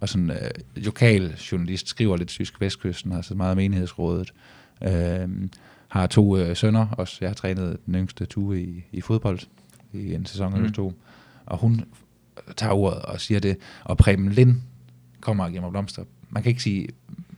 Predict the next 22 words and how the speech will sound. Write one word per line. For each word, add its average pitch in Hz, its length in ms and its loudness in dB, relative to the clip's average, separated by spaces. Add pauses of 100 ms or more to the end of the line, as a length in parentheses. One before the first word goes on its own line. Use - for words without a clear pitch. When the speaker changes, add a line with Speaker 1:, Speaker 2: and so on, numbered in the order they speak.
Speaker 1:
at 104 120 -6
Preben 98 220 -2
Lind, 104 220 2 (140)
uden 104 120 -2
at 98 60 -4
sige 92 100 -6
badminton - 500 -4
i 87 80 -6
Vejrup, 92 300 -2
man 90 100 -2
kan - 0 -
Speaker 2:
Nej. 131 100 4
Speaker 1:
ikke - 100 -2
sige 135 100 2
badminton - 300 4
uden 131 100 4
at 139 60 4
sige 131 160 4
Preben 131 220 2
Speaker 2:
<laughs> - 20 2
Speaker 1:
Lind. 95 120 0
Han, 104 220 -2